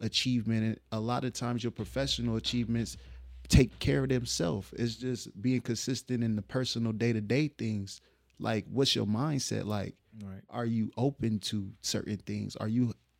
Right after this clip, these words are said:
Speaker 1: closed off from certain things? Do you have a scarcity mindset? Do you have a mindset of abundance?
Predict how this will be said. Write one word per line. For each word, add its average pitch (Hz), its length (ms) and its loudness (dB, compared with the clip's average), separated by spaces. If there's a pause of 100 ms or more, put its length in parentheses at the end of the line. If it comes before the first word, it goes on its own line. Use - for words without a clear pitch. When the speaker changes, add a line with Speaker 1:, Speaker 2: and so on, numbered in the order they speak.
(140)
Speaker 1:
closed 143 420 4
off 135 180 -2
from 123 100 -4
certain 110 260 -2
things? 110 240 -4
Do 113 80 -8
you 131 100 0
have 117 120 -2
a 92 60 -6
scarcity 127 540 -2
mindset? 107 540 -2 (380)
Do 131 80 4
you 131 60 6
have 123 100 2
a 107 80 2
mindset 123 460 0
of 104 120 -2
abundance? 110 720 -4